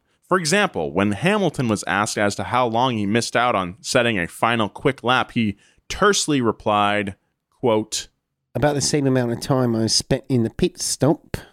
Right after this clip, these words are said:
Speaker 1: For his part, Alonso claimed that McLaren had told him to hold those extra ten seconds, a tactic they had implemented earlier in the session. Ooh.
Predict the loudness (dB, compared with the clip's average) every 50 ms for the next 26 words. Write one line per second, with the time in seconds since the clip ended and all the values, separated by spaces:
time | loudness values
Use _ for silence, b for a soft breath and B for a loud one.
0 | _ _ _ _ _ _ _ _ _ _ _ -2 0 2 2 2 0 0 0 0
1 | 2 2 2 0 0 -2 0 2 2 2 2 2 0 0 0 -2 0 0 0 0
2 | 0 2 0 0 0 -2 -4 -4 -2 0 2 2 2 2 0 0 0 2 2 2
3 | 2 2 -2 -4 -4 -2 0 2 2 2 2 0 0 0 -2 -2 -2 -2 -2 -2
4 | -4 -4 -2 0 0 0 0 0 0 0 0 2 2 0 -2 -2 -4 -6 b b
5 | b b b b -2 0 0 0 0 0 -2 -4 -6 -2 0 0 2 0 0 -2
6 | -2 -2 0 0 2 2 0 0 -4 -6 -8 -8 -12 -14 _ -4 -2 0 0 2
7 | 2 0 0 0 -2 -4 -2 -2 0 0 0 0 -2 -4 -8 -12 _ _ _ _
8 | _ _ _ _ _ _ _ _ _ _ -6 -4 -2 0 2 2 0 -2 -4 -8
9 | -12 -16 -20